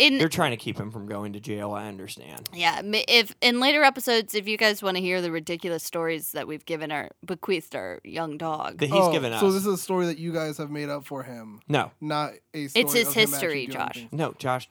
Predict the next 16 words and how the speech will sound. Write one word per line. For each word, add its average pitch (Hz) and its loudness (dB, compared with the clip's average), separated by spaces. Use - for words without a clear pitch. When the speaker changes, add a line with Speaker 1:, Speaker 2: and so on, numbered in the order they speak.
Speaker 2:
you 139 -6
will 135 -2
not 117 -2
discount 98 -10
Toby 120 -2
Speaker 3:
But 196 4
the 185 0
Speaker 2:
Andre 175 2
Speaker 3:
history 190 2
done 170 4
Speaker 2:
Harfeethian's - -6
Speaker 3:
in, 117 -10
Speaker 2:
lineage. 143 -4
Speaker 3:
in 156 -4
Ben's 170 -4
voice? 233 -6